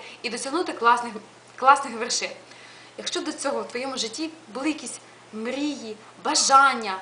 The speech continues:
а, і ти шукаєш, що завжди шукав якогось шляху,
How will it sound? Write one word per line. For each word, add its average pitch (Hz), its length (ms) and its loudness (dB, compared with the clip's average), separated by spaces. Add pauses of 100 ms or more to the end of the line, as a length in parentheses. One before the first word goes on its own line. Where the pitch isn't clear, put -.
(360)
а, 196 200 0 (240)
і 269 100 -6 (160)
ти 349 360 0
шукаєш, 294 800 4 (160)
що - 180 0
завжди 285 320 -2
шукав 294 260 2
якогось 285 420 0
шляху, 277 400 6